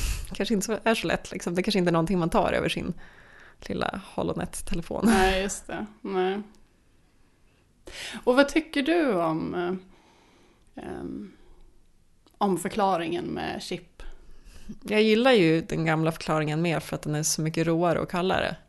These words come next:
Speaker 2: Mm.
Speaker 1: För att den gör att klonerna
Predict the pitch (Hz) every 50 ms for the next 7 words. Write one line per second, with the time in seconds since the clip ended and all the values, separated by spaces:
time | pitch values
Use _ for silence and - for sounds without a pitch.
0 | - - 233 214 196 190 196 196 - - - - - _ _ - - - - -
1 | 160 147 147 147 147 - 165 156 151 151 151 165 202 - - _ _ _ _ _
2 | _ _ _ _ _ _ _ _ - 170 165 165 160 156 151 147 143 147 - -
3 | _ _ - - 165 - - - - - 151 151 151 147 143 143 143 147 151 156